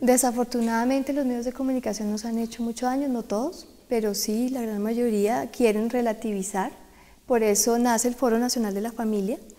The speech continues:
Es una plataforma de la sociedad civil que viene a proteger, a defender a la familia de las leyes, que también son nefastas, de toda esta corriente permisiva que se está viendo en la cultura, en la música, en la televisión.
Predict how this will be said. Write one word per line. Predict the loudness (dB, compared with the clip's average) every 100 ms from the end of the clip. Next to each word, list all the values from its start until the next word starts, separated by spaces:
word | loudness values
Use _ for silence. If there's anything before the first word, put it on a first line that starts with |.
| -20 -20 -20 _ _
Es | 0 2
una | 2 0
plataforma | 0 -2 -2 0 0
de | 0
la | 0
sociedad | -2 -2 -2 0
civil | -2 -2 -2 -4 -2
que | -2
viene | 0 0 0 -2
a | -2 -2 -2
proteger, | -4 -2 0 2 2
a | 0
defender | 0 0 -2 2 0 0 -8 -20 -20 -20 -2
a | 0
la | 2
familia | 2 4 6 6
de | 4
las | 0
leyes, | 2 2 0 -4 -6
que | -10 -8
también | -4 -4
son | -2 -4
nefastas, | -4 -4 -2 -4 -6 -12 -20 -20 -4
de | 0 2
toda | 6 6 8
esta | 6 4
corriente | 2 2 2 0 0 -2
permisiva | 0 0 0 0 0 2 0 -2 -8 -20 -20 -20 -18 -4
que | -2
se | 0
está | 0 2 2
viendo | 2 2 2 0 0
en | 0
la | -2
cultura, | -2 0 2 2 2
en | 2
la | 2
música, | 4 4 4 0 0 -2 0 -2
en | -4
la | -4
televisión. | -2 -2 -2 -4 -4 -6